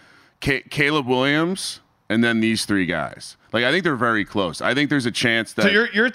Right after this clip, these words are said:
Speaker 2: you're thinking there's a world where J J McCarthy even is drafted ahead of, uh, Jayden Daniels?
Speaker 1: Uh, I'm, <sighs> I,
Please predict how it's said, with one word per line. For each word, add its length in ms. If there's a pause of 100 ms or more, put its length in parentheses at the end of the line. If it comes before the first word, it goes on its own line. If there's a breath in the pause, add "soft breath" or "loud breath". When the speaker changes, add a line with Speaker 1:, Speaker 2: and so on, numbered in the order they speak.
Speaker 2:
you're 240
thinking 600
there's 240
a 60
world 220
where 100
J 200
J 120
McCarthy 480
even 320
is 140
drafted 400
ahead 320
of, 240
uh, 180
Jayden 400
Daniels? 560 (340)
Speaker 1:
Uh, 120 (180)
I'm, 280
<sighs> 840
I, 200